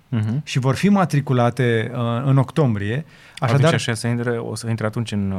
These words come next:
Speaker 1: numărătoare,
Speaker 2: Exact.
Speaker 1: cum ar
Speaker 2: Așadar,
Speaker 1: veni.
Speaker 2: așteptați, uh, în noiembrie cifrele pe octombrie ca să vă șocați de câteva sute de Tesla noi care se vor adăuga la cele patruzeci și cinci matriculate anul trecut.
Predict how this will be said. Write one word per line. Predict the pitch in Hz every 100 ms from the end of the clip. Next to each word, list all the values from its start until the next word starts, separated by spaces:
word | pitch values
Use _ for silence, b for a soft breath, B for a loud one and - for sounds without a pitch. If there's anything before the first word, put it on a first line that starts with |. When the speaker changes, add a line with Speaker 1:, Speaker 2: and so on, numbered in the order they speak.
| 92
Speaker 1:
numărătoare, | 95 98 117
Speaker 2:
Exact. | 120 117 -
Speaker 1:
cum | 90
ar | 87
Speaker 2:
Așadar, | - 131 156
Speaker 1:
veni. |
Speaker 2:
așteptați, | 165 151 143 151 156 - -
uh, | 165 143
în | 151
noiembrie | 147 143 170 151 123
cifrele | - - 139
pe | 127
octombrie | 120 - 143 135 120
ca | 123
să | 107
vă | 113
șocați | 104 113 - 131 131
de | 110 107 B B
câteva | - - 117 113
sute | - 175 160
de | 123 123
Tesla | - 151 127 107
noi | 101 101 131 139 B -
care | 131 127
se | 139 123 - B B B
vor | 113 123
adăuga | 120 110 117 107 135
la | 131
cele | 127 135 120
patruzeci | 131 127 120 107
și | 139
cinci | - 131 120
matriculate | 117 110 113 - 113 110
anul | 107
trecut. | 104 95 123 135